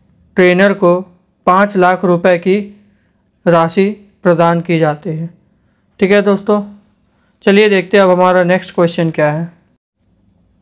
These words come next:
तो क्वेश्चन है, निम्नलिखित में से कौन सी एक नोबेल धातु है? तो इसका राइट आंसर है ऑप्शन बी, चांदी। चांदी एक नोबल धातु है।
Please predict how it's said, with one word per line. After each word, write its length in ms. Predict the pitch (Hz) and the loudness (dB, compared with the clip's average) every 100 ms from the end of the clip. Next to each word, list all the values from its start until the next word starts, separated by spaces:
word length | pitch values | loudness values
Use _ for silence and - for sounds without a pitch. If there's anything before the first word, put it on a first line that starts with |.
| _ - | _ -2
तो 80 | 175 | 2
क्वेश्चन 480 | 175 170 - 226 | 2 0 0 0
है, 120 | 190 175 | 2 2
निम्नलिखित 560 | 175 175 175 175 233 | 2 4 2 0 -2
में 80 | 220 | 0
से 160 | 202 214 | 0 0
कौन 300 | 208 196 214 | 2 0 0
सी 120 | 208 | 0
एक 180 | 196 190 190 | 0 0 0
नोबेल 360 | 175 170 196 | 2 4 2
धातु 360 | 185 160 196 165 | 2 0 0 -2
है? 300 | 151 151 165 _ _ _ _ - | -2 -4 -10 _ _ _ _ -2
तो 80 | 185 | 2
इसका 300 | 170 - 226 | 2 2 2
राइट 260 | 214 202 | 2 2
आंसर 380 | 190 175 175 190 | -2 -2 -2 0
है 120 | 170 170 | 2 2
ऑप्शन 440 | 160 - 214 202 | 0 0 -2 0
बी, 300 | 170 170 - _ - | 0 0 -4 _ -2
चांदी। 580 | 180 170 170 175 156 - _ _ _ - | 0 2 0 0 -2 -10 _ _ _ -2
चांदी 320 | 175 175 214 | 0 0 0
एक 300 | 208 208 202 | 0 0 -2
नोबल 380 | 175 180 202 190 | -2 2 2 0
धातु 300 | 175 165 170 | -2 -2 -2
है। 260 | 156 156 | -2 -4